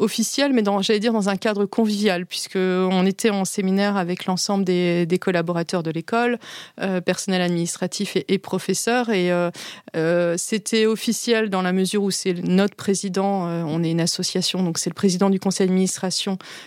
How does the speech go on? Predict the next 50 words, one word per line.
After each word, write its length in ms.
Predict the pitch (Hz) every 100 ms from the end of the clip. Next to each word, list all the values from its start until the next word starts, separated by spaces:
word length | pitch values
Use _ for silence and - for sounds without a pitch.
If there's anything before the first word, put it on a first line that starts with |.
| -
qui 260 | - 208 185
a 80 | 165
pris 180 | -
la 100 | 180
parole 380 | 165 180 180 180
pour 240 | 151 180 165
annoncer 460 | 165 165 - 202
que, 500 | 196 165 156 151 151 151
voilà, 220 | 175 143
ce 100 | -
que 80 | 202
tout 160 | 196 226
le 60 |
monde 120 | 220
savait 360 | 208 214 196 220
qui 160 | - 180
allait 120 | 185
arriver 300 | 185 190 185
un 140 | 185
jour 340 | 175 214 175 160 -
<laughs> 180 | 190 214
était 240 | 196 -
en 140 | 208 202
train 220 | - 202
d'arriver, 500 | 185 170 185 202 269 - - 330 262
et 100 | -
dans 120 | 214 214
le 60 |
même 200 | 220 220
temps 140 | 247 240
dans 200 | 208 202
un 100 | 196
cadre 300 | 220 190 196
convivial, 460 | 202 190 226 247
puisqu'on 380 | - 202 - 175
était 200 | 180 190
en 100 | 185
séminaire 720 | - 190 190 202 214 214 196
à 80 | 180 170
l'extérieur, 760 | - - 180 190 196 202 196 -
au 140 | 180
vert, 360 | 175 196 208 208
avec 300 | 180 180 -
les, 400 | 175 170 170 180
les 140 | 185
collaborateurs 640 | - 180 170 175 175 190
des 100 | 180
deux 140 | 175 175
campus, 560 | 175 175 - 208 -
euh, 100 | 190